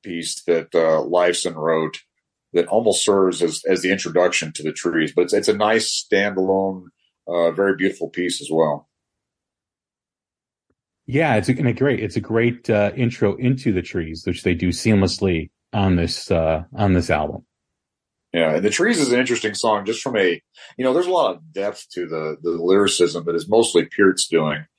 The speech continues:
Speaker 1: um, as the primary lyricist in the band for much of the catalog. Um,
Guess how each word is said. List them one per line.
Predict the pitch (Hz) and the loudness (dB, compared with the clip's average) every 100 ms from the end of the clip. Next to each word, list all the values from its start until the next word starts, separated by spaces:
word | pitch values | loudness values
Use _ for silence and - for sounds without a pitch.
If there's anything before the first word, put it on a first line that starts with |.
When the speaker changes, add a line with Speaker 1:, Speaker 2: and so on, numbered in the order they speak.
| _ _ - | _ _ -4
Speaker 1:
um, | 82 82 82 | 0 0 0
as | 80 | -4
the | 85 | -4
primary | - 98 92 90 80 | -2 0 0 0 0
lyricist | 82 87 87 80 - | 2 0 -2 -8 -12
in | 80 | -12
the | |
band | 73 85 85 78 | -6 -4 -2 -6
for | 80 76 78 _ | -6 -8 -8 _
much | 87 92 - | 0 0 0
of | 73 | -8
the | 71 | -6
catalog. | 87 85 85 78 76 - _ _ _ - | -2 0 0 0 -2 -4 _ _ _ -8
Um, | - 82 82 78 | -2 0 -2 -6